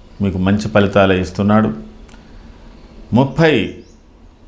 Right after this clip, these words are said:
మార్చి నుంచి శని భగవానుడు తులారాశి నుండి మీనరాశిలో ప్రవేశించడం, అంటే తులారాశికి ఆరవ స్థానంలో ప్రవేశించడం జరిగింది. శని రాహుల యొక్క కలయిక ఒక విచిత్రమైన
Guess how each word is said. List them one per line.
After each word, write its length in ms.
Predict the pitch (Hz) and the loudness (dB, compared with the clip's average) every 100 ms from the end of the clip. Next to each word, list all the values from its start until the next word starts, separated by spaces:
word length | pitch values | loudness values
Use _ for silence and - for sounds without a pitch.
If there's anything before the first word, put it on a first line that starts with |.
| - - | -18 -6
మార్చి 500 | 95 110 135 131 131 | 2 4 2 0 0
నుంచి 480 | 120 113 113 113 107 | 0 0 -2 -2 -2
శని 380 | - - 110 | -4 0 2
భగవానుడు 760 | 120 104 107 107 104 101 101 101 - - - | 2 2 4 4 4 2 0 -2 -6 -20 -6
తులారాశి 560 | 120 131 139 131 123 127 | 0 4 4 4 2 -2
నుండి 520 | 113 110 110 87 73 - - - - - - - _ - - - - - 98 | -6 -2 -2 -4 -8 -16 -20 -20 -20 -20 -20 -20 _ -20 -20 -20 -20 -8 0
మీనరాశిలో 680 | 120 151 139 123 120 113 | 0 2 2 0 0 -4
ప్రవేశించడం, 720 | 107 104 104 107 110 104 101 | -2 0 0 0 -2 -2 0
అంటే 400 | 101 113 156 160 - | 0 2 2 2 0
తులారాశికి 680 | 110 127 127 117 113 120 120 | 2 4 6 4 0 -4 0
ఆరవ 380 | 95 123 139 | 4 4 2
స్థానంలో 480 | 123 - 110 107 104 | -2 0 2 4 2
ప్రవేశించడం 760 | 98 98 101 101 98 92 92 90 | 2 0 2 0 -2 -2 -2 0
జరిగింది. 600 | 92 95 104 104 127 - - - - - - - - - - - - - | 0 2 2 2 0 -4 -16 -20 -20 -20 -20 -20 -20 -20 -20 -12 -6 0
శని 280 | 131 165 160 | 2 2 0
రాహుల 600 | 110 107 120 131 143 143 | 2 4 4 4 2 2
యొక్క 440 | 135 127 117 110 | 2 0 -4 0
కలయిక 400 | 107 117 131 131 | 2 4 2 2
ఒక 160 | 110 101 | 2 2
విచిత్రమైన 880 | 92 95 117 110 110 104 98 98 | -2 -2 -2 0 2 4 2 0